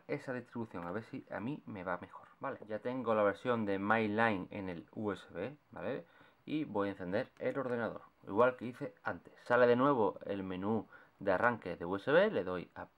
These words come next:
la primera opción, Prime O S Live, ¿vale? Y esperamos que llegue al escritorio. Bien, ya estamos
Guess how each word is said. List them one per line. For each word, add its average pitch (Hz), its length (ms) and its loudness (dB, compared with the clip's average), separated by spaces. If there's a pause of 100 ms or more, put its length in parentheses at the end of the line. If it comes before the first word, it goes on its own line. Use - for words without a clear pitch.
(100)
la 92 180 -4
primera 85 280 -8
opción, 160 360 2
Prime 85 320 -2
O 82 140 0
S - 160 -20
Live, 123 320 0 (800)
¿vale? 143 280 -2
Y 139 120 -2
esperamos 143 500 -2
que - 340 -8 (440)
llegue 147 340 -2
al 107 160 -2
escritorio. - 420 -14
Bien, 90 260 -12
ya 98 80 -6
estamos 98 460 -2